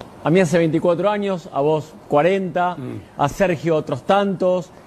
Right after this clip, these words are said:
Speaker 1: eh, a Avellaneda, a Trigini, eh, un poco menos obviamente a Ricardo, a Trota, a Nacho, ¿no? Porque no, no, no está su profesión, pero sí van a saber de qué les hablo.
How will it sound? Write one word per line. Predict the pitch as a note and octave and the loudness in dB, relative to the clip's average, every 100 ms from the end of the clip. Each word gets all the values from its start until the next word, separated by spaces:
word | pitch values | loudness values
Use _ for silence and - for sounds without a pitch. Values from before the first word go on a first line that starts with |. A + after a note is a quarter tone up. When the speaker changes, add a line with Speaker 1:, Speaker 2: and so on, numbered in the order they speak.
| - C3+ | -8 0
Speaker 1:
eh, | C#3+ | 2
a | |
Avellaneda, | D3+ C3+ D3 F3+ G#3+ G3 | 2 0 0 0 0 2
a | F3 | 0
Trigini, | D3 C3 F#3 G#3+ F#3+ F#3 F#3 - - - - | -2 -2 0 0 0 -2 -4 -10 -20 -20 0
eh, | C3+ C3+ C3 C3 B2+ C#3 | 2 4 4 2 2 2
un | D#3+ | 0
poco | F3+ D#3+ | 0 0
menos | F3 F#3 D#3+ | 0 -2 0
obviamente | D3+ D#3 E3+ D3 | 0 0 -2 -2
a | |
Ricardo, | C#3+ C3 F#3 G3+ F#3+ D#3+ | -2 0 0 2 2 0
a | C#3 | 0
Trota, | E3 F#3+ D#3+ C3+ | 0 0 0 -2
a | |
Nacho, | C#3 E3 C3 A#2+ | -2 -4 -6 -8
¿no? | D3+ A3 - - - - - | -8 -10 -14 -20 -20 -8 2
Porque | C3 B2 C3 C3 | 4 4 4 2
no, | C#3+ | 0
no, | C#3+ D3 | 0 0
no | D#3+ | 0
está | D#3 | 0
su | D3 D3+ | 0 2
profesión, | D3 D3+ A#3 | 0 2 0
pero | F#3+ F3 | 0 0
sí | B3+ | 0
van | B3 | 0
a | |
saber | F3 G#3+ | 0 -2
de | F#3+ | 0
qué | G3+ | -2
les | F3 G3 | -2 0
hablo. | D3+ B2+ G#2 | 0 0 -4